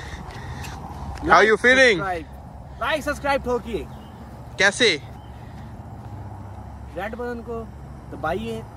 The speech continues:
Speaker 2: और bell icon को भी दबा दीजिए ताकि आपको notification आती रहे।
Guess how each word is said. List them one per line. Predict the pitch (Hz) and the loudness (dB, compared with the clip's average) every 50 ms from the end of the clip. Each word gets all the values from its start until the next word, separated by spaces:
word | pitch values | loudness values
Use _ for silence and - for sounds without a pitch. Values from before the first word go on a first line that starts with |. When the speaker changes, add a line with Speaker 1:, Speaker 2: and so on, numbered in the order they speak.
| - - - | -12 -8 -4
Speaker 2:
और | 170 170 170 165 160 151 143 - - - - - - - | -4 -2 -2 -2 -2 -4 -6 -10 -14 -14 -14 -12 -8 -6
bell | 147 160 190 | -4 -4 -4
icon | 190 190 185 190 190 175 | -4 -4 -6 -8 -8 -8
को | 170 185 175 | -6 -6 -6
भी | 180 | -6
दबा | 160 139 131 135 131 139 | -6 -4 -4 -2 -2 -2
दीजिए | 139 147 147 156 175 185 196 - - - - - - - - | -2 -4 -4 -4 -4 -4 -4 -6 -8 -10 -10 -10 -10 -6 -2
ताकि | 160 175 190 180 202 208 208 175 | -2 -2 -2 -4 -6 -6 -4 -2
आपको | 160 165 170 - - 175 175 175 175 - - - - - - - - - - - - - - - - - - | -2 -2 -2 -2 -4 -6 -6 -6 -8 -10 -12 -12 -12 -12 -12 -12 -12 -12 -10 -10 -10 -10 -10 -12 -12 -10 -8
notification | 151 151 160 156 156 156 160 143 | -8 -6 -6 -6 -6 -6 -6 -6
आती | 123 117 - 131 | -8 -8 -8 -10
रहे। | 104 101 | -10 -10